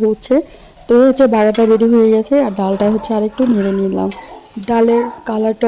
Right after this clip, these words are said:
অনেক সুন্দর এসেছে, মাশাআল্লাহ। এখন হচ্ছে বাগারটা আমি ডালের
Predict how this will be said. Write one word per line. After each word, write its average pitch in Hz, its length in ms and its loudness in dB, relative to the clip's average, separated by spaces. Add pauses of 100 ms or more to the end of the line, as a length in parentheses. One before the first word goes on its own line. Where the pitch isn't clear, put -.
অনেক 226 200 -2
সুন্দর 202 380 -2 (220)
এসেছে, 202 360 -4 (300)
মাশাআল্লাহ। 202 680 -2 (880)
এখন 240 280 0
হচ্ছে 240 260 0 (220)
বাগারটা 202 380 -2 (100)
আমি 190 160 -4 (120)
ডালের 190 260 0